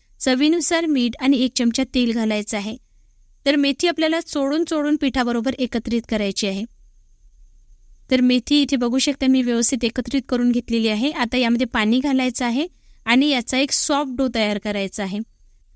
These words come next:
तर इथे बाजरी आणि गव्हाचे पीठ मळून झाल्यानंतर यामध्ये एक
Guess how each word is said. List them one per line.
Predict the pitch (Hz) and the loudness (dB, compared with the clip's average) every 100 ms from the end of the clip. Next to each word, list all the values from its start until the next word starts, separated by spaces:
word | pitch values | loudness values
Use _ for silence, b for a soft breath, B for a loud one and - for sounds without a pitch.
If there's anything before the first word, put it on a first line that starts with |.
| - | -2
तर | 285 277 | 2 2
इथे | 277 311 | 0 0
बाजरी | 262 247 233 277 | 0 0 0 2
आणि | 302 302 | 2 2
गव्हाचे | 277 269 269 285 | 2 0 0 0
पीठ | 294 277 | 0 2
मळून | 269 262 262 | 2 4 2
झाल्यानंतर | 269 226 220 233 240 226 220 | 2 2 2 2 2 0 2
यामध्ये | 226 220 226 | 2 2 0
एक | 233 | 0